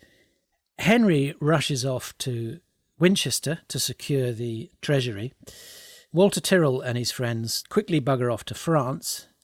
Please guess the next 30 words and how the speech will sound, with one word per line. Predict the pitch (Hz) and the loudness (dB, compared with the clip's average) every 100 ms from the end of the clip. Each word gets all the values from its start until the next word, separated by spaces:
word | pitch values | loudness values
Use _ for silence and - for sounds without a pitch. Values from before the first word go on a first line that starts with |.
| _ _ _ _ | _ _ _ _
but | 175 | 0
they're | 175 | 4
never | 185 214 | 4 2
punished. | - 202 120 - - - _ _ _ _ _ | 0 0 0 -8 -12 -16 _ _ _ _ _
This | 160 160 | -4 -2
is | 156 | -2
not | 175 180 | -2 -2
followed | - 175 156 147 | -4 0 2 2
up. | 143 - | 0 -2
There's | 139 135 | -6 -4
no | 147 151 | -2 0
investigation. | 147 135 131 - 123 120 - 120 - - - - _ _ _ - 226 | 0 -2 -4 -6 -6 -6 -6 -8 -12 -20 -20 -20 _ _ _ -20 -2
Tyrrell | 196 180 | 2 4
comes | 151 147 131 | 2 -2 -4
back | 123 156 170 - - | 0 0 0 -4 -8
not | 143 165 143 | -4 -2 -2
long | 117 | -4
after | 113 107 - 151 185 | -4 -6 -6 -6 -6
and | 156 131 117 117 - 202 208 214 | -6 -8 -8 -10 -14 -20 -20 -16
retakes | 151 131 127 - 120 - | -6 -6 -4 -6 -8 -10
his | 117 | -12
place | - 123 110 - | -6 -4 -4 -6
in | 120 110 - - - - _ | -6 -8 -12 -20 -20 -20 _
society, | - - - 131 117 - 165 190 | -10 -2 2 2 2 -2 -4 -4
and | 156 147 143 143 - - - | 0 2 2 0 -4 -10 -4
nobody | 147 156 160 170 175 | 2 4 4 0 -4
particularly | - 156 - 220 - 135 117 120 113 _ _ _ _ _ _ - | -6 -6 -4 -4 -4 -4 -4 -4 -8 _ _ _ _ _ _ 0
argues | 143 139 131 123 | 0 0 -2 -4
with | 135 - | -4 0
Henry. | 165 170 - | 0 0 -2